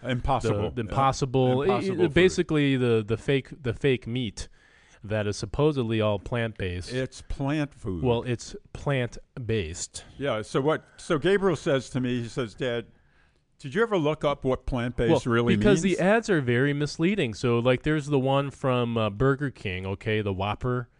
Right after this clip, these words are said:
Speaker 2: you know, the Impossible Whopper. And it's, uh, the people are like, "I didn't even realize this was all made from plants."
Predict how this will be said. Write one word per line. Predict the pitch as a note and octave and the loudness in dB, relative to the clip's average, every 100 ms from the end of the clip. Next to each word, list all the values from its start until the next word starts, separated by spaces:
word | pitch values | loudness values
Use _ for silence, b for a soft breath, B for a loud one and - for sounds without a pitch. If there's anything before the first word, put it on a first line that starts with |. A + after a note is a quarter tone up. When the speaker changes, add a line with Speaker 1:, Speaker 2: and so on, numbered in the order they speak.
| - | -6
Speaker 2:
you | G#2 | -4
know, | G#2 | -2
the | G#2 | -4
Impossible | G2 G#2+ G#2 - A2 F#2+ | -2 -4 -4 -4 -4 -2
Whopper. | G2 G2+ A2+ A#2 - B B B - | -2 -2 -4 -6 -8 B B B -8
And | G#2+ G#2+ A2 | -4 -2 -2
it's, | G#2 - | -4 -2
uh, | A2 G2+ G2+ | 0 0 -2
the | |
people | G2+ B2+ A#2 | -2 0 0
are | G#2+ | 0
like, | G2+ G2+ G2+ - b | 0 -2 -4 -12 b
"I | C3+ | -2
didn't | G3+ E3 | -2 -2
even | B2 A2+ | -2 0
realize | B2+ B2 A2 G#2+ | 2 2 0 0
this | A2 - | -4 -4
was | B2+ | -4
all | G#2 G2+ | -2 -4
made | G#2+ F#2 G2 | -4 -6 -8
from | C3+ | -10
plants." | C3 F#3 A3 F2+ - | -6 -4 -4 -6 -12